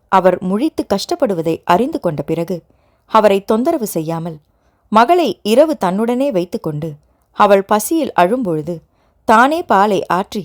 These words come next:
கொடுத்து விடுவான். அன்றாடம் வழக்கம் போல் அவன் வேலையை பார்க்க ஒரு கையில் குழந்தையையும் இன்னொரு கையால் பாலை ஆற்றுவதையும் கண்டு கொண்டு சும்மா இருக்க முடியாமல், "பாலை என்கிட்ட கொடுங்காத்தான், நான் ஆத்துறேன்" என்றாள்.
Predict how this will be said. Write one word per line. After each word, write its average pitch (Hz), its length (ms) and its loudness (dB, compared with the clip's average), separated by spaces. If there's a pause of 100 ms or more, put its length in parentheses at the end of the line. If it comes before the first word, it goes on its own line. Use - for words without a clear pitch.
(140)
கொடுத்து 220 340 -4
விடுவான். 143 340 -6 (340)
அன்றாடம் 330 520 2
வழக்கம் 262 440 0
போல் 196 220 -4 (140)
அவன் 202 280 0
வேலையை 208 420 0
பார்க்க 156 420 -8 (560)
ஒரு 233 180 8
கையில் 277 340 0
குழந்தையையும் 208 640 -2 (480)
இன்னொரு 320 340 2
கையால் 180 420 0 (140)
பாலை 302 360 4 (120)
ஆற்றுவதையும் 302 640 0
கண்டு 220 280 0
கொண்டு 311 260 -4
சும்மா 311 320 -2
இருக்க 247 340 -2
முடியாமல், 156 500 -6 (580)
"பாலை 254 320 2 (200)
என்கிட்ட 277 380 0
கொடுங்காத்தான், 180 580 -4 (360)
நான் 233 260 4
ஆத்துறேன்" 320 360 0 (220)
என்றாள். 160 400 -4